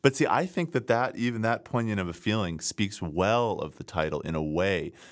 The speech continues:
because you do sort of enter with this challenge, right? Well, let's see if, you know, let's see what, it ki-, it's kinda thought-provoking, you know, and it makes you, um, it makes you engage with the text right, like, right from the first. It gives you, like, some expectation.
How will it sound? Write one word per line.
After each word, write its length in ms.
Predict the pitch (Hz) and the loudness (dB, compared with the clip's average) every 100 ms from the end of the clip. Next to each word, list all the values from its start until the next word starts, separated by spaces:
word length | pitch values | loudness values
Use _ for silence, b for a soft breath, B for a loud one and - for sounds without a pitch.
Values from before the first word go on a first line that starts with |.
| B - | B -4
because 580 | 92 - 95 85 80 - | -4 2 2 2 -2 -6
you 220 | 104 101 | -2 0
do 180 | 104 120 | 0 0
sort 280 | - 107 95 | 2 0 0
of 80 | |
enter 340 | 76 95 101 90 | 0 -2 0 -2
with 220 | 85 85 | -2 -2
this 160 | 80 - | -6 -6
challenge, 640 | - 92 90 73 67 - | -4 2 2 2 -6 -2
right? 200 | 76 78 | -2 0
Well, 140 | 76 | -2
let's 220 | 82 98 - | -2 0 -2
see 400 | - 92 90 87 B B B | -2 -2 -2 -8 B B B
if, 240 | 85 - - | -6 -6 -10
you 140 | 87 90 | -2 0
know, 100 | 90 | 0
let's 160 | 95 | -2
see 120 | - | -2
what, 120 | 101 - | -2 -2
it 140 | 101 - | -4 -2
ki-, 100 | 135 | -2
it's 160 | 123 | -2
kinda 220 | - 156 | -2 -4
thought-provoking, 840 | 147 123 120 - 69 73 73 - - | -2 0 0 -2 -4 -4 -4 -10 -10
you 120 | - 87 | -4 -2
know, 180 | 92 92 | 0 -2
and 120 | 92 | -2
it 80 | 87 | -2
makes 380 | 92 101 - | -2 -2 -4
you, 380 | 107 95 92 90 B B B B _ | -2 0 0 -4 B B B B _
um, 540 | 85 87 80 73 - - _ _ _ _ _ _ _ - | 0 0 -2 -6 -10 -16 _ _ _ _ _ _ _ -2
it 100 | 104 | 0
makes 260 | 110 110 120 | 0 0 0
you 80 | |
engage 460 | 104 92 95 98 98 | 0 0 0 0 0
with 100 | 95 | -6
the 80 | - | -8
text 460 | - 82 90 - | -4 -2 -2 -2
right, 180 | 90 87 - | -2 -2 -2
like, 180 | 87 82 | -4 -4
right 200 | 87 85 | -2 -2
from 140 | - 87 | -2 -6
the 80 | |
first. 260 | 78 80 82 | -4 -4 -4
It 120 | 87 | -4
gives 200 | 92 87 | -4 -2
you, 60 | 95 | -2
like, 180 | 90 82 | -2 -4
some 160 | 80 | -6
expectation. 800 | 65 - - 76 - 85 - 107 | -6 -6 -10 -8 -4 -2 -2 -6